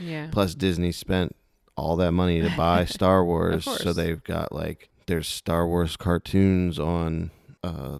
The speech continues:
Speaker 2: the Disney Channel and all this stuff. So, like,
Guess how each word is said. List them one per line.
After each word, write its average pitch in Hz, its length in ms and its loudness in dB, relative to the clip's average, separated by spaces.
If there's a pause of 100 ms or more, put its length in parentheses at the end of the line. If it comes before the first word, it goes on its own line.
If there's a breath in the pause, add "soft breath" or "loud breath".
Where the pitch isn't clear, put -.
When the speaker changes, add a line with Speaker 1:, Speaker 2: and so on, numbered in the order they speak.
Speaker 2:
the 85 100 -6
Disney 85 380 -6
Channel 82 580 -4
and 80 100 -8
all 82 140 -6
this 82 140 -10
stuff. 80 400 -8
So, 78 280 -10
like, 71 240 -12